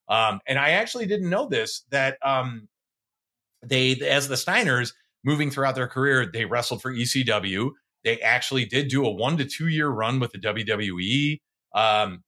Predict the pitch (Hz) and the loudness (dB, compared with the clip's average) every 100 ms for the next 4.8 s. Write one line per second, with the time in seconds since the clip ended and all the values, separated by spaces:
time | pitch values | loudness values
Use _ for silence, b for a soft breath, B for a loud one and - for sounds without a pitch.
0 | 95 110 135 139 - 151 151 151 156 135 | _ -2 -2 -2 -4 -2 0 0 -2 -4
1 | - 156 - 170 220 214 233 226 147 175 | -6 -4 0 2 2 2 0 0 2 2
2 | 160 127 151 147 139 - 147 160 175 - | 2 0 -2 0 0 2 2 2 0 -4
3 | 139 - 135 127 117 113 117 107 107 101 | -6 -4 -4 -4 -6 -10 -6 -2 0 -2
4 | 101 95 92 - 85 76 - | -4 -6 -6 -10 -10 -10 -12